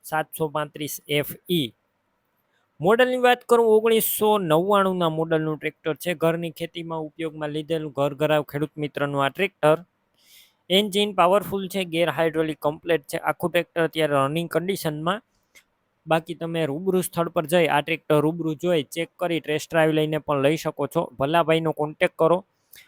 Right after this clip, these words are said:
મોબાઈલ નંબર તેમના કઈ રીતના મેળવવા, આગળ માહિતી મળી જશે. વીડિયો પૂરો જોતા રહેજો.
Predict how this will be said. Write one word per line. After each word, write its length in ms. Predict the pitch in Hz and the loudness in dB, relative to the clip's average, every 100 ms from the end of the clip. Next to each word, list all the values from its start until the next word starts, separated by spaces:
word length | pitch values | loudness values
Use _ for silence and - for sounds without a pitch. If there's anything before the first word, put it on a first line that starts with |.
| _ | _
મોબાઈલ 360 | 170 208 226 220 | 4 8 10 10
નંબર 280 | 214 214 202 | 6 6 4
તેમના 360 | - 190 190 | 4 0 0
કઈ 200 | 180 185 | 4 4
રીતના 300 | 180 180 175 | 4 0 -2
મેળવવા, 440 | 165 170 180 175 165 | 2 4 6 6 6
આગળ 360 | 160 160 175 | 2 2 4
માહિતી 420 | 165 160 160 160 160 | 2 0 -2 -4 -2
મળી 260 | 151 165 | 0 0
જશે. 320 | 180 160 - | 2 0 0
વીડિયો 320 | 156 151 156 151 | -4 0 2 2
પૂરો 280 | - 147 | 0 -2
જોતા 340 | 143 139 151 175 | 0 0 2 2
રહેજો. 380 | 151 131 175 | 2 2 0